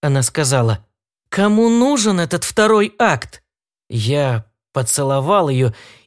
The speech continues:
и мы так и не увидели пьесы. Мы с Мэри Энн поженились и очень счастливы. Я получил повышение и стал профессором. Клифф продолжает работать над проектом управляемого малыша. Работа его успешно продвигается.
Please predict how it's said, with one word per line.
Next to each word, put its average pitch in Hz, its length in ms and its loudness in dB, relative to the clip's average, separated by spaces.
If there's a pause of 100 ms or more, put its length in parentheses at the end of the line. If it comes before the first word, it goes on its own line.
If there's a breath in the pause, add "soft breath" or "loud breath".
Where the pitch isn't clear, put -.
и 143 60 -4
мы 139 180 0
так 208 340 -2
и 165 60 -2
не 139 140 -2
увидели 131 500 -2
пьесы. 110 680 -4 (1300)
Мы 190 180 4
с 202 100 -2
Мэри 190 220 2
Энн 185 260 0
поженились 175 880 0
и 151 100 0
очень 170 340 -2
счастливы. 107 800 -4 (280)
Я 214 220 0
получил 196 440 0
повышение 175 800 0
и 127 40 0
стал 185 320 0
профессором. 113 840 -4 (160)
Клифф 208 360 0
продолжает 143 600 0
работать 156 500 0
над 143 200 -4
проектом 180 520 -2
управляемого 156 760 0
малыша. 139 680 -2 (340)
Работа 156 520 2
его 135 200 -2
успешно 135 500 -2
продвигается. 139 920 0